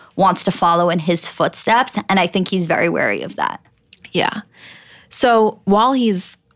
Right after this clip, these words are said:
Speaker 2: like, getting really emotional, Zayn kind of just reminds him about that it's more than just making music, like, that being open like this is what is so necessary for change. And Justin says, "I'm not thinking about anything other than being present in this interview with you. That's it. We got right now and we got a story to tell.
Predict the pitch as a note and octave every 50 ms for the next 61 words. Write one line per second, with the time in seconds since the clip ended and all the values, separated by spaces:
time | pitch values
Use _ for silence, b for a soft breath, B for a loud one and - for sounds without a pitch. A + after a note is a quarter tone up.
0 | _ _ - D#3+ E3 E3 F3+ E3+ E3+ E3+ E3 D#3 D#3 C#3+ C#3 D3+ C3 C3+ - -
1 | E3+ D#3+ E3+ F3+ F3+ E3+ F3 F#3+ G3+ F#3+ F3 F3 F3 F3+ - - E3+ D#3 D#3 D3
2 | D#3+ F3 - - E3 D3 D3 D#3+ D#3 D3+ D3 - B B B B B B B -
3 | F#3+ F#3 G3+ G3+ G#3 G#3+ G#3 G#3 G#3+ F#3 F3+ F3 - E3 E3 D#3+ D#3+ - D#3 D#3
4 | D3 A#2+ - - - - D#3+ D3 D#3+ E3 C3 G2 - F#3+ F#3+ F#3+ E3+ D3 E3 -
5 | F#3 F3 E3+ F3+ F3 - G3+ G3 - - E3 E3 F3 E3+ D3+ C#3+ - - - D#3
6 | D#3 - - - - E3 D#3+ D#3+ A#2+ F3 - - A2 F#3 D3+ C3+ E3+ - C#3 C#3
7 | - A3+ A#3 A3+ G3+ F3+ D#3+ D#3+ B B B B B B B B - G#3+ G#3+ G#3+
8 | A3 G#3+ A3 C4 B3+ G#3 F3 F3 E3+ F#3+ G#3 B3+ B3 B3 B3+ A#3 G#3+ - D#3 F3
9 | F3 F3 F3+ D#3+ - D#3 D#3+ E3 E3+ D#3+ E3 D#3 D#3 D#3 D#3+ E3+ - E3 D3 -
10 | E3+ E3 D#3+ D#3 D#3+ - A#2 - - D3 - G#2 - - - - - - - D#3
11 | D#3+ E3+ - - C#3 - - - - F3 F3+ F3 C#3 A2+ D#3+ E3 G3 F3 G3 E3+
12 | D#3+ D#3+ E3 D#3+ D#3 D3 C3+ E3 - - D3 C3 A2+ - - - - - - -